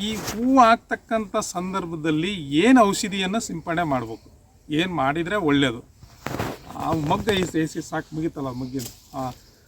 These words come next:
ಆ, ಏನ್, ಏನ್ ಔಷಧಿ ಮಾಡ್ಬೋದು? ಐದು ತಿಂಗಳಿಗೆ ಮಗ್ಗು ಬರಕ್ ಸ್ಟಾರ್ಟ್ ಆಗ್ತದೆ. ಬಹಳಷ್ಟು ಜನ ಸ್-, ನಮಗೆ ಮೈಸೂರು, ಹಾಸನ, ಚನ್ನರಾಯಪಟ್ಟಣದ ಭಾಗದ ರೈತರು ನನ್ನ ಒಂದು ಕೇಳ್ತಾನೆ ಇದ್ರು. ಅಂದ್ರೆ, ಆ, "ಸರ್, ನಂದು ಐದು ತಿಂಗ್ಳು ಆಗ್ಬಿಟ್ಟಿದೆ, ಈ ಸರಿ ಎಲೆ ಚುಕ್ಕೆ ರೋಗ ಬಂದ್ಬಿಟ್ಟಿದೆ,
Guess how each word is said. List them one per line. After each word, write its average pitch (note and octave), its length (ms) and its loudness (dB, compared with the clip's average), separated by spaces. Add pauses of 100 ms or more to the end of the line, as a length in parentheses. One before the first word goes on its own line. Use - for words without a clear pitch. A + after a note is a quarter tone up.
(240)
ಆ, C#3 300 -2
ಏನ್, G#3+ 280 6
ಏನ್ C4 240 10
ಔಷಧಿ G#3+ 320 2
ಮಾಡ್ಬೋದು? E3 720 -2
ಐದು F3+ 240 -4
ತಿಂಗಳಿಗೆ F#3 320 -6
ಮಗ್ಗು E3+ 240 -4
ಬರಕ್ D#3+ 240 -4
ಸ್ಟಾರ್ಟ್ C#3+ 240 -10
ಆಗ್ತದೆ. - 580 -16 (340)
ಬಹಳಷ್ಟು F3+ 480 2
ಜನ G#3 120 0 (220)
ಸ್-, - 180 -8
ನಮಗೆ E3+ 300 -2
ಮೈಸೂರು, E3+ 500 -4
ಹಾಸನ, E3 480 0
ಚನ್ನರಾಯಪಟ್ಟಣದ D3+ 720 -8
ಭಾಗದ D3 480 -2
ರೈತರು D#3 380 -4
ನನ್ನ D3 360 -4 (500)
ಒಂದು E3 360 -4
ಕೇಳ್ತಾನೆ F#3 420 -4
ಇದ್ರು. C#3+ 240 -4
ಅಂದ್ರೆ, C#3 420 -8 (560)
ಆ, C#3+ 280 2
"ಸರ್, F#3 400 6
ನಂದು D#3+ 280 2
ಐದು E3 160 0
ತಿಂಗ್ಳು F3+ 240 -2
ಆಗ್ಬಿಟ್ಟಿದೆ, D3+ 440 0
ಈ C#3+ 40 2
ಸರಿ D#3 220 0
ಎಲೆ D#3 160 2
ಚುಕ್ಕೆ D#3+ 260 -8
ರೋಗ D3+ 320 0
ಬಂದ್ಬಿಟ್ಟಿದೆ, C#3+ 640 -4